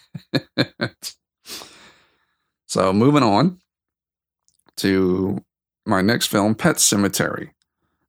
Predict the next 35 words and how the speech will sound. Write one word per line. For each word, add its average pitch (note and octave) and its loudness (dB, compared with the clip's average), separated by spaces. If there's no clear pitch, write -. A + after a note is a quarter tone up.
I A#2+ 0
saw A#2+ 2
this A2 2
film A#2+ 2
at G#2+ 0
the - -4
theater B2+ 2
when G2 -2
I F2 0
was F2+ -2
in - -6
high G2+ -2
school. G2+ 0
It's - -16
a - -10
nineteen G#2 -2
eighty-nine G2+ 2
film A2+ 2
starring G#2+ 0
Dale A2 2
Midkiff B2 0
as A2 -4
Louis G2+ 0
Creed. A#2+ 2
He D#3 4
hasn't B2+ 2
been A2+ 2
in G2 0
a F#2 -4
whole A2+ 2
lot G#2+ 2
of G2 -2
genre G#2+ 0
stuff - -4
either. B2 2